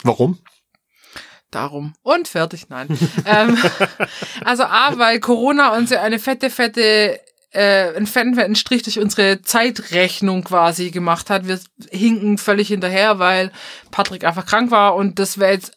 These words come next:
Speaker 2: ein irre Stress, das nachzuholen irgendwie und das könnte man dann auch nicht so richtig machen und uns ist ja schon wichtig.
Speaker 1: Wir wollen Spaß am Projekt haben und nicht, äh, dass es nachher zur Arbeit ausartet.
Speaker 2: Und wir wollen es auch gescheit machen.
Speaker 1: Ja.
Speaker 2: So. Und dann haben wir uns einfach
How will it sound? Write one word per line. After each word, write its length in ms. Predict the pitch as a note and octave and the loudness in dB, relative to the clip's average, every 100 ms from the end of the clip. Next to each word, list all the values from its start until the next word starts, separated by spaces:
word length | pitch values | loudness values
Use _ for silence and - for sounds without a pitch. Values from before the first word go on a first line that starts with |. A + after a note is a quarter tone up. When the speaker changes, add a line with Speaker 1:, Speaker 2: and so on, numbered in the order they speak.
| _ | _
Speaker 2:
ein 260 | G#3 G3+ G3+ | -2 -2 0
irre 220 | G#3 A3 | 0 2
Stress, 280 | A3 - G3+ | 0 0 -2
das 140 | G3+ G3+ | -2 0
nachzuholen 680 | G3+ G3+ A3+ G3+ G#3 G3+ | 0 0 -2 0 2 2
irgendwie 460 | F3 F#3+ F#3+ F#3+ F3+ | -2 -2 -2 -2 -4
und 220 | F3+ F3+ - - - - - _ | -4 -6 -14 -18 -20 -20 -20 _
das 120 | G3 - | -10 -2
könnte 160 | A#3+ | 0
man 80 | G#3+ | 2
dann 100 | G3+ | 2
auch 80 | D#3 | 2
nicht 100 | G3 | 0
so 80 | G3 | -2
richtig 300 | F#3+ F#3 G3+ | -4 -4 2
machen 260 | A3 A#3+ | 2 2
und 140 | G#3 G3+ | 2 2
uns 120 | G3+ | 2
ist 120 | A3 | 2
ja 80 | G#3+ | 2
schon 420 | G3+ G3 G#3 G#3+ | 0 0 2 2
wichtig. 480 | A3 G#3 A3+ G#3 - - - | 0 -2 -2 -2 -6 -12 -4
Speaker 1:
Wir 140 | C#3+ C3 | 0 2
wollen 160 | D3 | 2
Spaß 240 | C3 C#3+ C#3+ | 2 0 2
am 100 | B2+ | 2
Projekt 320 | A2+ A2 - | 2 0 0
haben 140 | A2 | -2
und 100 | G#2+ | -2
nicht, 380 | A#2+ B2 - - - - | -4 -6 -4 -6 -6 -6
äh, 280 | D3+ A#2+ A#2 | 0 2 2
dass 100 | G#2+ | 0
es 100 | A2 | -2
nachher 220 | A#2+ A2 | -2 -2
zur 180 | - A#2 | -6 -2
Arbeit 300 | A2 A#2+ A#2 | 2 2 0
ausartet. 500 | A2 - G#2 - - - - - | -4 -6 -6 -8 -12 -16 -8 0
Speaker 2:
Und 160 | B3+ | 4
wir 120 | C#4 A3+ | 4 2
wollen 140 | A#3 | 2
es 60 | G#3+ | 2
auch 180 | E3 | -2
gescheit 320 | - A3 G3+ F3+ | 0 0 0 -2
machen. 360 | D3+ D#3 D3+ - | -4 -6 -10 -12
Speaker 1:
Ja. 200 | G#2+ - - | -12 -12 -14
Speaker 2:
So. 320 | - F3 D#3+ - - - - - | -8 -4 -4 -6 -14 -16 -18 0
Und 220 | G#3+ A3 | 2 4
dann 180 | A#3 C#4 | 2 2
haben 120 | C#4 | 2
wir 80 | B3+ | 2
uns 120 | A#3+ | 2
einfach 420 | F3 A#3 C4 - | 0 2 2 0